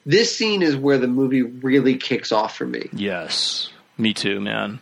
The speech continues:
Speaker 2: Yeah, this is, uh, I believe in our earlier months ago, um, when we covered highlight sequence, I think this was my h-,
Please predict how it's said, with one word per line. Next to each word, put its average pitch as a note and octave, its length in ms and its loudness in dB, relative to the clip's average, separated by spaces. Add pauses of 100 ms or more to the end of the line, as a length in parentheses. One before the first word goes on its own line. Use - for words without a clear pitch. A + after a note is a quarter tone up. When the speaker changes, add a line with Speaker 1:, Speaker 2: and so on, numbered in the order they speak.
(220)
Speaker 2:
Yeah, A#2 160 2
this C3+ 240 2
is, C#3+ 220 2
uh, D3 60 4
I B2 260 4
believe C3 380 4
in B2+ 120 4
our A2+ 460 4
earlier A#2+ 640 2 (460)
months B2 440 4
ago, A2+ 640 2
um, A2+ 460 4
when A#2 120 2
we A#2 100 0
covered A2+ 360 2
highlight A#2+ 400 4
sequence, C3 520 0
I A2 60 2
think C3 220 0
this A#2 200 -2
was A#2+ 160 -6
my A2 320 2
h-, - 80 -6